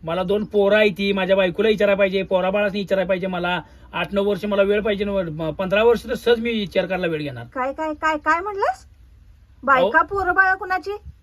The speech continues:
Speaker 1: अहो काकू, कुणाच्या बहिणीचं पोरगं कुणाच्या भावाला द्यायला लागलायसा? रॉंग नंबर आहे, का झडती लावलायसा? कुठली बाळी कुणाला द्यायलायसा?
Speaker 2: रॉंग नंबर आहे?
Speaker 1: मग?
Speaker 2: अरे भाड्या, तुला आधी सांगायला येत नाही व्हय, रॉंग नंबर आहे म्हणून?
Speaker 1: काय सांगू रॉंग नंबर आहे म्हणून? तुम्ही लागला असता तर चांगलं स्थळ असलं तर द्या दणका म्हणून मी बसलो होतो बघत.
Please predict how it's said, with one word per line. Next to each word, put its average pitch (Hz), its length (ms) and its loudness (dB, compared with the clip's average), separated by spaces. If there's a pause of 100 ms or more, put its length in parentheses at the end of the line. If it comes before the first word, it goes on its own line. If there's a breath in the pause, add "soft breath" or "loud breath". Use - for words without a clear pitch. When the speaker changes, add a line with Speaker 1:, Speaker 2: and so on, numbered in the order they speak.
(340)
Speaker 1:
अहो 220 500 2
काकू, 240 540 4
कुणाच्या 233 600 0
बहिणीचं 254 360 -2
पोरगं 240 280 0
कुणाच्या 226 380 -4
भावाला 254 320 0
द्यायला 214 260 2
लागलायसा? 202 440 0
रॉंग 226 260 -4
नंबर 254 280 -2
आहे, 220 200 0
का 233 180 -2
झडती 220 300 -2
लावलायसा? 208 460 -2 (280)
कुठली 202 240 -8
बाळी 294 200 6
कुणाला 269 260 -6
द्यायलायसा? 233 380 -2 (760)
Speaker 2:
रॉंग 302 280 2
नंबर 415 280 2
आहे? 285 180 0 (260)
Speaker 1:
मग? 190 180 0
Speaker 2:
अरे 349 400 2
भाड्या, 277 440 2
तुला 294 200 0
आधी 294 220 0
सांगायला 359 400 0
येत 392 140 -10
नाही 370 120 -4
व्हय, 440 140 0
रॉंग 339 240 2
नंबर 339 220 -2
आहे 349 120 0
म्हणून? 349 260 -8 (180)
Speaker 1:
काय 226 160 0
सांगू 262 260 -4
रॉंग 269 160 -2
नंबर 269 160 -4
आहे 262 60 -2
म्हणून? 269 160 -8
तुम्ही 262 160 -4
लागला 247 200 0
असता 240 140 -4
तर 247 60 -6
चांगलं 233 300 -4
स्थळ 262 200 0
असलं 262 200 -2
तर 269 80 -8
द्या 262 140 -2
दणका 254 280 -6
म्हणून 269 120 -8
मी 269 80 -8
बसलो 233 240 -2
होतो 220 160 -2
बघत. 160 120 -4